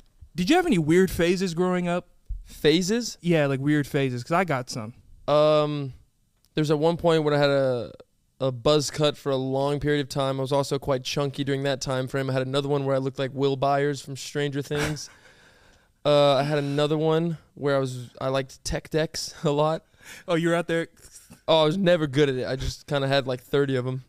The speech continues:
Speaker 2: And I would al-, I literally, I would take the little screwdriver, take 'em off, put 'em back on, no reason. Um,
Speaker 1: In hi-,
Speaker 2: phases.
Speaker 1: in high school, I went through a phase where I didn't wear socks for about a whole semester.
Speaker 2: Uh, I went through a phase where I smiled like this because I had braces.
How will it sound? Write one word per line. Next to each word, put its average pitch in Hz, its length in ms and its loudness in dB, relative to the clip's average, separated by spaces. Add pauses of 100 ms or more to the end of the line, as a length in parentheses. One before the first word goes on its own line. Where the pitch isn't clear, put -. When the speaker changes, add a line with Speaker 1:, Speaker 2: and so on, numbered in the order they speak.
Speaker 2:
And 139 140 -2
I - 20 0
would 135 100 0
al-, 135 120 2
I 139 100 2
literally, 143 380 2 (400)
I 147 80 0
would 143 80 -4
take 156 160 -2
the 151 80 -2
little 147 80 4
screwdriver, 151 600 0 (420)
take 143 200 0
'em 139 100 -2
off, 143 320 0
put 147 140 0
'em 139 60 -4
back 143 140 0
on, 143 380 0
no 135 120 -2
reason. 139 440 -4 (840)
Um, 196 840 4
Speaker 1:
In 170 100 0
hi-, - 100 -6
Speaker 2:
phases. 135 920 0
Speaker 1:
in 170 80 2
high 190 160 2
school, 185 180 0
I 175 60 4
went 170 180 -2
through 156 100 0
a 147 60 0
phase 156 280 0
where 135 80 0
I 135 60 0
didn't 143 220 -2
wear 131 120 -2
socks 127 380 -6
for 131 140 -8
about 127 320 -6 (180)
a 135 100 -10
whole 143 160 -4
semester. 156 460 -12 (280)
Speaker 2:
Uh, 147 280 4
I 151 160 2
went 160 160 -2
through 156 100 0
a 143 60 0
phase 147 280 2
where 139 100 0
I 135 40 -4
smiled 143 380 -4
like 131 180 -6
this 143 200 -2
because 135 220 -6
I 131 80 -2
had 123 120 -4
braces. 139 380 -8